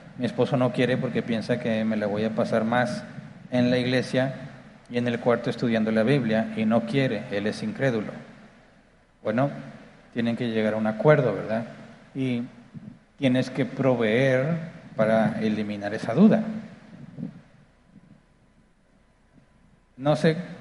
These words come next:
qué problema él le ve con que te pongas a estudiar más, ¿verdad? <laughs> Que no sería algo problemático, al contrario, él va a beneficiarse, porque si tú conoces más de Dios,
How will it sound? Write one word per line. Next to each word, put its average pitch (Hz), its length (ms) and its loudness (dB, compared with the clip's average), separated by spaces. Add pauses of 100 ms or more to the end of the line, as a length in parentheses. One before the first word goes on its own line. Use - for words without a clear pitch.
(160)
qué 156 160 0
problema 151 640 2
él 143 120 2
le 139 100 0
ve 127 180 2
con 135 160 0
que 113 100 -2
te 107 120 -4
pongas 117 340 -2
a 131 40 -6
estudiar 110 420 -2
más, 117 320 0
¿verdad? - 220 -2 (300)
<laughs> 113 120 -2 (880)
Que 123 100 0
no 123 160 6
sería 127 320 4
algo 127 220 2
problemático, 110 760 0
al - 80 -2
contrario, 127 500 2 (480)
él 117 140 0
va 127 60 4
a 123 40 4
beneficiarse, 123 720 0
porque 110 260 -2
si - 120 -8
tú 131 160 -2
conoces 135 440 -2
más 131 220 0
de 131 80 0
Dios, 127 420 2